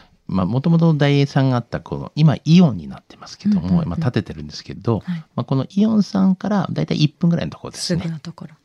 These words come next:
Speaker 1: はい。
Speaker 2: 浜ボールも近かったですよね。
Speaker 1: あ、近いですね。
Speaker 2: <laughs>
Speaker 1: はい。
Speaker 2: さあ、中亀さん、今週の保険のお話は？
Speaker 1: 先週は、あの、優秀な保険営業担当のね、見分け方についてお話をしましたが、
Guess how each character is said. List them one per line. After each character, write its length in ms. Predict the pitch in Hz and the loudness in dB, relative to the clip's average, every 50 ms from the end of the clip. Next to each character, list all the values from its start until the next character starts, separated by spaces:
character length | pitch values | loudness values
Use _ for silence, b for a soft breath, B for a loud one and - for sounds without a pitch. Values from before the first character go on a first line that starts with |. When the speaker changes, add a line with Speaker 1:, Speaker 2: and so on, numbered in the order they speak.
| _ _ _ | _ _ _
Speaker 1:
は 140 | - - 90 | -10 -8 -8
い。 120 | 151 - - | -8 -8 -12
Speaker 2:
浜 320 | - - 220 240 277 302 | -2 4 4 4 4 4
ボ 60 | 302 | 0
ー 120 | - - - | -4 -2 0
ル 60 | 254 | 0
も 80 | 175 143 | 0 0
近 160 | - - 165 | -2 -4 -4
か 80 | - | -6
っ 40 | 151 | -6
た 120 | - - 139 | -8 -8 -10
で 60 | 135 | -10
す 100 | - - | -10 -10
よ 80 | - | -8
ね。 120 | - 160 160 - | -8 -8 -8 -4
Speaker 1:
あ、 160 | - 156 139 139 | -2 -2 -2 -2
近 200 | - - - 151 | -4 -4 -2 -2
い 60 | 120 | -2
で 60 | 92 | -2
す 160 | 80 - - | -6 -6 -8
ね。 80 | 80 80 | -6 -6
Speaker 2:
<laughs> 560 | 78 - - - 202 165 - 85 - - - 170 - | -6 -8 -4 -2 -2 -2 -2 -4 -4 -2 -2 0 0
Speaker 1:
は 100 | - 87 | -2 -4
い。 120 | 85 - - - - 185 - - _ _ B B B B B B B B B B | -4 -8 -12 -12 -12 -12 -14 -18 _ _ B B B B B B B B B B
Speaker 2:
さ 120 | - - | -2 0
あ、 40 | 269 | 2
中 160 | 247 233 233 | 4 4 2
亀 120 | 220 220 220 | 2 0 0
さ 80 | - 214 | 0 0
ん、 40 | 190 | 2
今 260 | - 233 240 247 226 | 6 6 6 6 4
週 200 | - - 233 226 | 2 2 4 6
の 220 | 214 220 - - _ | 6 4 4 2 _
保 100 | - 180 | -2 0
険 180 | 180 190 175 | 2 2 2
の 100 | 165 151 | 2 0
お 40 | 139 | -2
話 320 | 151 139 131 139 135 - | -2 -4 -4 -6 -6 -8
は？ 100 | - - - _ _ _ _ _ _ _ _ _ _ _ _ _ _ _ B B B B B B B _ | -10 -12 -14 _ _ _ _ _ _ _ _ _ _ _ _ _ _ _ B B B B B B B _
Speaker 1:
先 340 | - - - 180 208 220 208 | -10 2 4 6 8 8 6
週 280 | - - - 202 196 | 6 2 0 2 2
は、 300 | 196 208 214 208 180 113 B B B B | 2 2 2 2 2 0 B B B B
あ 80 | - - | -2 0
の、 80 | 98 95 | 2 2
優 180 | 120 160 196 | 4 4 2
秀 280 | 190 - - 226 214 214 | 2 0 0 2 4 4
な 120 | 208 208 | 6 6
保 120 | 180 202 196 | 6 4 2
険 200 | 185 - 202 196 | 4 4 4 4
営 220 | 196 196 196 196 | 6 6 6 6
業 180 | 190 190 190 190 | 4 4 2 2
担 240 | - 202 190 185 | 2 4 4 4
当 140 | 170 - - | 4 2 -2
の 60 | 85 | -4
ね、 140 | 87 110 117 | -2 -2 0
見 120 | 98 90 95 | 0 0 0
分 120 | 104 107 | -2 -4
け 80 | 104 - | -6 -8
方 200 | - - - 95 | -6 -2 0 0
に 80 | 101 | 0
つ 100 | 101 - | 0 -2
い 60 | 107 | -6
て 140 | 104 - 131 | -4 -2 -2
お 40 | 107 | -2
話 320 | 92 92 92 92 87 - | 0 0 -2 -2 -2 -4
を 40 | - | -8
し 140 | 85 - - | -8 -2 0
ま 120 | 90 95 | 0 0
し 60 | - - | -2 -4
た 120 | - - | -10 -10
が、 320 | 82 98 117 117 107 90 | -8 -4 -2 -2 -2 -2